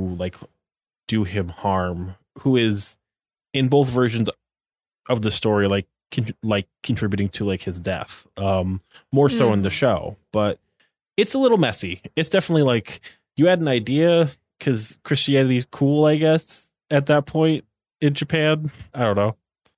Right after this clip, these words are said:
Speaker 1: Uh, you know, <laughs> I think, I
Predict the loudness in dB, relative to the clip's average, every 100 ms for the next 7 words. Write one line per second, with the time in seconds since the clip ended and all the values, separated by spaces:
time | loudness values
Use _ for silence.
0 | _ _ _ -2 0 0 -4 _ _ _
1 | _ _ _ _ _ -4 -2 -4 -10 -14
2 | _ _ _ _ -6 -4 0 0 2 4